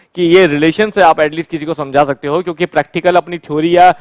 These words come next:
कोई example आपके पास नहीं है जिससे आप समझाने की कोशिश कर सको, ठीक है ना। सिर्फ example यही है कि आप बता सकते हो कि देखो डाइवर्जिंग लगी है, ये नहीं कि हाँ इसमें कैसे हो रहा होगा।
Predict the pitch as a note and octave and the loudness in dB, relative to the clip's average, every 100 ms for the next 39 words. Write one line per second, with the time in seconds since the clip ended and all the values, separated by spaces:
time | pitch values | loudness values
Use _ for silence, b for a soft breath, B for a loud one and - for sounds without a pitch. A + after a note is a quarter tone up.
0 | b - F3+ C#3+ C#3 C#3+ D#3 F#3 D#3+ D3+ | b -6 -4 -2 -2 -2 0 2 2 0
1 | E3 E3+ C#3 C#3 E3+ E3+ D#3 - E3 - | -4 -4 -4 -6 -6 -6 -8 -2 -2 -2
2 | C#3 C3+ C#3 D#3 - C3+ D3 - B2 A2 | -8 -6 -6 -8 -10 -10 -10 -8 -8 -10
3 | - F2 _ b b - - G#3+ F#3+ b | -20 -20 _ b b -12 -4 -2 -2 b
4 | b b F3+ F#3 C#3+ C#3+ D3 E3+ D3 C#3+ | b b -2 -2 0 -2 -2 -4 2 4
5 | E3+ E3 F3 F#3 E3+ E3+ D3 F3 D3+ B2 | 4 4 2 0 0 0 0 2 0 -6
6 | D#3 C#3 C3+ D3 C3+ C3+ C#3 C3+ C3 C3+ | -6 -6 -4 2 2 2 -6 -6 -2 -2
7 | A2+ A#2+ E3+ F3 E3+ E3 D#3 D#3+ D3+ E3 | -2 -2 -2 -2 -2 0 0 -2 -4 -8
8 | C#3 C3 D#3 B2+ C3 C3 C3+ C3 F3 D#3 | -4 -4 -6 -6 -4 0 0 -2 -4 -4